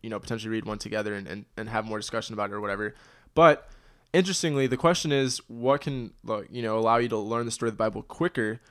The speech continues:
But one thing that Michael and I were talking about is actually slowing down. So I know that, you know, you were saying that you potentially just read, like, three verses some mornings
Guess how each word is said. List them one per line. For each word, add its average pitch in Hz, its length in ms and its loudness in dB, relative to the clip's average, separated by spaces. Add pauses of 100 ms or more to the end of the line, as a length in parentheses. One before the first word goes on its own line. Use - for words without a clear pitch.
(160)
But 117 80 -4
one 135 160 2
thing 143 140 0
that 123 60 -2
Michael 123 260 2
and - 20 0
I - 20 0
were 113 160 0
talking 113 160 -6
about 107 140 -6
is 101 120 -6
actually 113 340 -4
slowing 120 560 -2
down. 107 480 -2
So 117 140 -6
I 113 60 -2
know 117 140 -2
that, 113 260 -2 (280)
you 117 60 -10
know, 107 120 -4
you 117 340 -6
were 135 60 2
saying 120 260 -2
that 107 140 -2
you 117 180 -2
potentially 120 400 -4
just 107 160 -8
read, 117 160 -2
like, 104 160 -6
three 123 200 -2
verses 113 380 -2
some 107 200 -6
mornings 104 500 -8